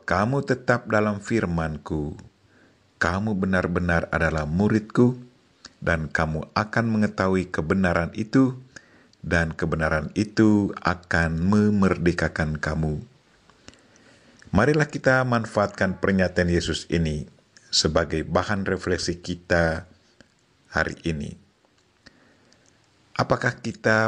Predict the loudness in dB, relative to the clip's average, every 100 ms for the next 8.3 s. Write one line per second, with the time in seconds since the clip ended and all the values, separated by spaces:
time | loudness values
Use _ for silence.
0 | 0 0 0 2 0 0 -2 -6 -6 -4
1 | -4 -6 -4 -2 0 -2 0 0 0 -2
2 | -2 -2 -4 -8 -10 _ _ _ _ _
3 | _ _ _ _ -20 -20 _ -20 _ _
4 | _ _ _ 0 0 2 0 -2 -2 -4
5 | -4 -8 -4 -2 -2 0 -2 -2 -4 -2
6 | -2 -4 -6 -4 0 2 4 2 0 -2
7 | -4 -2 0 2 2 4 4 2 2 0
8 | 0 0 -2